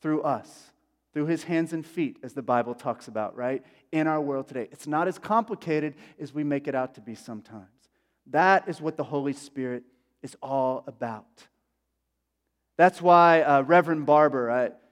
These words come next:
I love this man. He is leading a new poor people's campaign, and they have a huge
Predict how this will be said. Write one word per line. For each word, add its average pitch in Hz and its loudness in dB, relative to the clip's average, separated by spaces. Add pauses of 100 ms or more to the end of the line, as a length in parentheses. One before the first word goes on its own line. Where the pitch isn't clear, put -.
(240)
I 160 0
love 170 8
this 147 -6
man. 151 0
He 170 0
is 160 0
leading 208 0
a 180 -2
new 190 -2
poor 190 2
people's 165 -8
campaign, 151 -2
and 147 -2
they 143 0
have 143 -2
a 135 -8
huge 185 -4